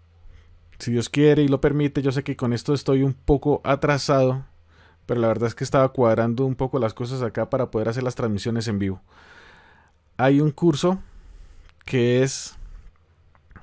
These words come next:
una de las listas de reproducción, curso de D J profesional gratis. ¿Listo? Ahorita vienen unas prácticas y esas prácticas las vamos a hacer en vivo, pero no se van a hacer aquí en el canal de YouTube por cuestiones de copyright,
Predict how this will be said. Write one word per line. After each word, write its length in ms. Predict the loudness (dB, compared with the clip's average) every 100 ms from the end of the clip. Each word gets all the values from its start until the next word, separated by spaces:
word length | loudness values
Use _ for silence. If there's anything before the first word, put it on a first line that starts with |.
| -20 -20 -20 -20 -20 -16
una 180 | -4 2
de 40 | 2
las 100 | 2
listas 240 | 0 0
de 80 | 0
reproducción, 540 | 2 2 2 2 0 -2 -20 -20 -20 -20 _ _
curso 260 | 0 4 4
de 100 | 4
D 120 | 2
J 100 | 0
profesional 500 | 0 0 0 -2 0
gratis. 520 | 2 2 0 -12 -14 -20 -20 -20 _ _
¿Listo? 460 | -2 -2 0 -2 -2 -12 _ -20 -20 -20 -8
Ahorita 220 | -2 2
vienen 180 | 4 4
unas 220 | 2 2
prácticas 720 | 2 0 0 -2 -2 -2 -10 -20 _ _ _ -6
y 80 | -4
esas 160 | -4
prácticas 380 | -4 -4 -2 0
las 100 | 0
vamos 160 | 2 0
a 40 |
hacer 140 | 0 -2
en 80 |
vivo, 280 | 0 0 0
pero 240 | 2 4 4
no 140 | 2
se 80 | 2
van 80 | 0
a 60 |
hacer 120 | 0 -2
aquí 160 | -2
en 60 | -4
el 80 | -2
canal 240 | -2 -2
de 100 | -4
YouTube 300 | -4 -6 -4
por 160 | -2 -2
cuestiones 440 | -4 -2 -2 -2
de 140 | -2
copyright, 600 | -4 0 0 2 0 -2